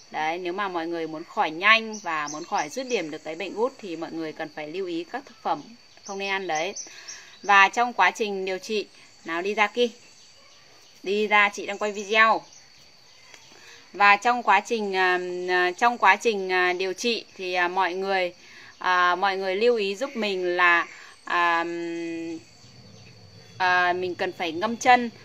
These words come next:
ngâm chân trước khi đi ngủ nhá. Mọi người lưu ý giúp mình là mình phải ngâm chân trước khi đi ngủ. Và trong quá trình, à, ngâm chân đấy là mình cần phải, à, bấm các huyệt ở chân ấy, lòng bàn chân ấy. Đó. Đi ra nào.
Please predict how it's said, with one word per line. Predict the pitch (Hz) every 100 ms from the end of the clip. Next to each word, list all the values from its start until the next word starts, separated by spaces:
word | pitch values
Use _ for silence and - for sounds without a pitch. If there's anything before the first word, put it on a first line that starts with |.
| - -
ngâm | 247 247
chân | 254 247 240
trước | 294 294
khi | - 254
đi | 247 247
ngủ | 247 214 160
nhá. | 190 247 - - -
Mọi | 190 185
người | 185 180
lưu | 214
ý | 208
giúp | 202 240
mình | 220
là | 185
mình | 175 175
phải | 180
ngâm | 165 214 233
chân | 233 233
trước | 233 277 277
khi | 254 240
đi | 233
ngủ. | 240 196 160 - - - -
Và | 170 180 175 170 170
trong | - 226 226
quá | 190 170
trình, | - 220 190 180
à, | 170 170 165 165 165 165 165 175
ngâm | 220
chân | 226 226 208
đấy | 170
là | 190 214 190
mình | 175 175 160
cần | 170
phải, | 170 175 151
à, | 160 170
bấm | 160 170 175 208 247
các | 247 269 269
huyệt | 226 226 220 185 -
ở | 165
chân | - 226 226
ấy, | 240
lòng | 226 185 175
bàn | 170
chân | 233 226
ấy. | 226 - - - - - -
Đó. | - 170 208 - - - - - - - - - - -
Đi | 226
ra | 240
nào. | 240